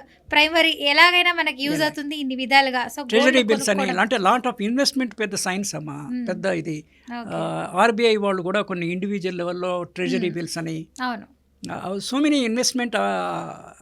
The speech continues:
Speaker 2: avenues ఉన్నాయి.
Speaker 1: అవును.
Speaker 2: కానీ కొన్నిట్లో rate of return తక్కువ ఉంటుంది,
Speaker 1: మ్మ్.
Speaker 2: కానీ సేఫ్టీ ఎక్కువ ఉంటుంది.
Speaker 1: ఓకే,
Speaker 2: మనం
Speaker 1: safety and rate of returns ఎక్కువ
Speaker 2: ఆ రెండింటి
Speaker 1: ఎక్కడైతే
Speaker 2: మధ్య
Speaker 1: ఉంటుందో
Speaker 2: ఆ
Speaker 1: అది
Speaker 2: బ్యాలెన్స్,
Speaker 1: better అంటారా?
Speaker 2: బ్యాలెన్స్ చూసుకోవాలి.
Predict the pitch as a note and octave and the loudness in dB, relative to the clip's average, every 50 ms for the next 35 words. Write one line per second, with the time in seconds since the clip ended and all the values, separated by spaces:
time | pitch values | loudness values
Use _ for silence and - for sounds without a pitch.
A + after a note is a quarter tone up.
0 | - - E3+ G3 A3+ B3 B3+ A3+ - - F#3 G3+ A3 G3+ E3 G#3+ C#4+ - - B3+ | -14 -10 -6 -4 -2 -2 -2 -2 -4 -6 -4 -2 0 0 -2 -2 -6 -8 -6 -6
1 | C4 A#3+ G3+ G3+ G3 A#3+ B3+ B3 - A#3 A#3 A#3+ A3+ - C4 A3+ G3 F#3+ F#3+ A#3 | -6 -6 -4 -2 0 0 0 -2 -2 -2 -2 -2 -4 -2 -2 -2 0 0 -2 -4
2 | F#3+ A3 G#3+ G#3 G#3+ G3 F#3+ - F#3 - - - G#3 G3 E3+ - D#3 D3 D3 A#3+ | -4 -6 -6 -6 -6 -8 -6 -6 -8 -8 -6 -6 -6 -6 -6 -6 -8 -8 -6 -8
3 | E4+ E4 B3 A#3+ A#3 G#3+ A3+ A3 A#3 - - - A3+ A3 A#3 A3+ - A3 G3 E3+ | -6 -6 -6 -6 -6 -6 -4 -4 -2 -2 0 2 2 2 0 0 -2 -6 -6 -6
4 | - - - D3+ C3+ - C3 B2 - - - _ - A#3+ B3 - C#4 C4+ - D#4 | -6 -10 -16 -18 -16 -16 -16 -16 -16 -18 -20 _ -12 -12 -8 -8 -8 -4 -2 2
5 | D4+ E4 E4+ E4 - - G4 G4+ G4 F#4 D#4+ D#4+ D#4 D#4+ D#4+ E4+ E4 D#4+ E4 D#4 | 2 2 2 2 0 0 2 2 2 2 2 2 2 2 2 0 -2 -2 -2 -6
6 | D4+ - D#4+ D#4 C#4+ - D4+ B3+ B3+ C4+ C4+ - - - G3 G#3 - G#3 A3 A#3+ | -4 -4 -4 -6 -4 -2 -4 -2 -2 -4 -6 -4 0 4 4 6 6 4 4 2
7 | C4 - D#4 - A3 G#3 D4+ - - - - C4+ E3+ E3+ - C#3 D#3 E3 F#3+ A3 | 2 2 4 2 4 2 2 -2 -4 -6 -8 -4 0 0 0 2 4 8 8 8
8 | B3 C4+ B3 F#3+ D#3 F3+ F3 F#3 G#3 A#3+ C4+ B3 - - - G3 - - - - | 8 8 4 4 2 4 4 6 6 6 4 0 -2 -4 -4 -6 -8 -8 -8 -8
9 | D#3 D3+ C3+ C#3 - | -8 -8 -8 -10 -14